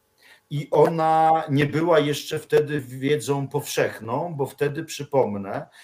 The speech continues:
te listy poparcia sędziowskich członków, e, do Krajowej Rady Sądownictwa były, naj-, można mieć wrażenie, najściślej strzeżoną tajemnicą, e, państwową,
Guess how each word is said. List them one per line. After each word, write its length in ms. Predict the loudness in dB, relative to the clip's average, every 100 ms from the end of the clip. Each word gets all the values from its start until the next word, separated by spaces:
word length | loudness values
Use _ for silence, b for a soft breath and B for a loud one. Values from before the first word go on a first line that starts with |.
| B 0
te 120 | 0
listy 360 | 2 -4 -4
poparcia 560 | -6 -4 2 2 0 -6
sędziowskich 580 | -8 -8 -8 -8 -10 -14
członków, 480 | -8 -8 -8 -12 -8
e, 580 | -6 -4 -2 -4 -4 -6
do 140 | -8
Krajowej 360 | -4 -4 -2 -2
Rady 200 | -2 -6
Sądownictwa 920 | -10 -8 -8 -10 -14 -14 -6 -6 -6 B B B
były, 420 | -4 -2 -2 -4 -6 B
naj-, 400 | 2 2 0 -6
można 400 | -2 -2 0 -2
mieć 260 | -2 -4 0
wrażenie, 640 | 0 4 4 4 0 -8 B -2
najściślej 840 | 0 2 -2 -4 -6 -2 0 -2
strzeżoną 640 | -4 -6 -4 -2 -2 -2
tajemnicą, 640 | 0 0 -2 -6 -8 -10 -14 -18 _ -18
e, 480 | -16 -14 -16 -18 -16
państwową, 800 | -14 -12 -12 -4 -2 -2 -4 -4